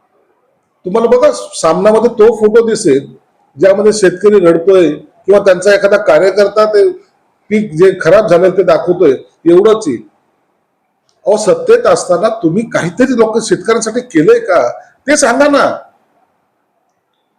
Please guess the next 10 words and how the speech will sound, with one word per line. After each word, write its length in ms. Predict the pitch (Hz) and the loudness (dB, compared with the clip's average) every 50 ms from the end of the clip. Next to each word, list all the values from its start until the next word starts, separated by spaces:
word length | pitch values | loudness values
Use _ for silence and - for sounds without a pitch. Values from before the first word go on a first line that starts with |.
| _ _ - | _ _ -8
आम्ही 280 | - 180 208 262 302 269 | -4 -2 0 0 0 -2
जे 180 | 220 269 269 | -2 -4 -2
जातोय 460 | 220 214 175 175 170 175 214 208 208 233 | 0 0 0 0 0 0 2 2 2 2
किंवा 240 | 220 240 240 240 | 0 0 0 0
आम्ही 200 | - - 214 233 | 0 0 -2 -2
जाताना 300 | 226 202 180 - - 202 | -2 -2 -2 -2 -6 -10
सरकारने 520 | - - - 156 143 160 - 202 202 202 214 | -8 -6 -2 -2 -2 -2 0 -2 -4 -2 -4
जी 140 | 208 202 185 | -6 -4 -2
मदत 260 | 175 160 165 175 165 | -2 -2 -4 -4 -6
केली, 360 | - - 175 156 156 180 220 | -6 -6 -4 -4 -2 -2 -4